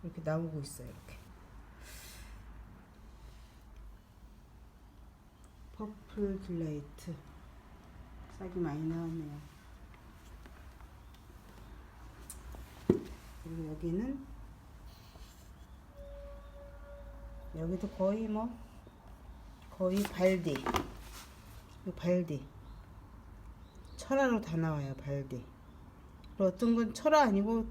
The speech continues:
하나씩 있는 것도 가끔 있는데, 거의 다 철화로 나오네요. 철화. 이거는 용월.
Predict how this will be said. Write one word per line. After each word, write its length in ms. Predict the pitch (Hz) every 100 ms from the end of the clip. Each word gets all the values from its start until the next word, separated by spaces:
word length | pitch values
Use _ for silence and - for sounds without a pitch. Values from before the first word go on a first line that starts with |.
| - 180 -
하나씩 420 | - 269 302 302
있는 220 | 226 190 180
것도 240 | 180 180
가끔 340 | - 170 -
있는데, 180 | 190 175 170
거의 360 | - 175 190
다 240 | 180 160 156 - - - - - -
철화로 460 | - - 262 262 220
나오네요. 460 | 170 143 131 123 123 - - - - - - - -
철화. 280 | - 214 180 135 - - - - - - - - - -
이거는 520 | 170 175 185 240 262 - - - - - - - - - - -
용월. 400 | 175 170 147